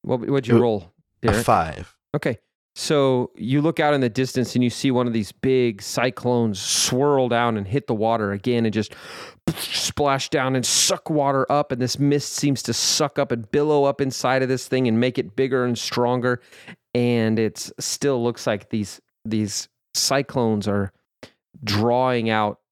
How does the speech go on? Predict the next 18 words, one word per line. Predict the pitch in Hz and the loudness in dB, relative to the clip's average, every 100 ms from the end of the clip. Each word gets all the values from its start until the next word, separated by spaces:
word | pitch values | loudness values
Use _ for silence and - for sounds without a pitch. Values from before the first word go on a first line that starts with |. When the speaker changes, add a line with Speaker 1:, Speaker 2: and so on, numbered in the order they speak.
| _ - | _ -2
Speaker 1:
of | 113 95 101 | -2 -2 -4
the | 104 | -2
water | 98 110 107 101 | 0 0 0 0
and | 101 | -2
feeding | 101 - 135 127 117 101 101 104 | -6 -4 0 2 2 0 -4 -2
the | 113 104 98 | 0 0 0
mist | 110 117 117 - | 0 2 0 -2
above | 104 120 120 113 98 | -4 0 2 2 0
while | 104 113 120 117 | 0 0 2 0
putting | - 135 120 107 | -2 -4 -2 0
more | 107 117 | 0 2
mist | 113 107 - | 2 0 0
down | 107 104 | -2 0
into | 117 113 | -2 -2
the | 104 | -2
water, | 104 107 98 | 0 -2 -2
like | 107 - | -4 -2
this, | 107 - | -6 -6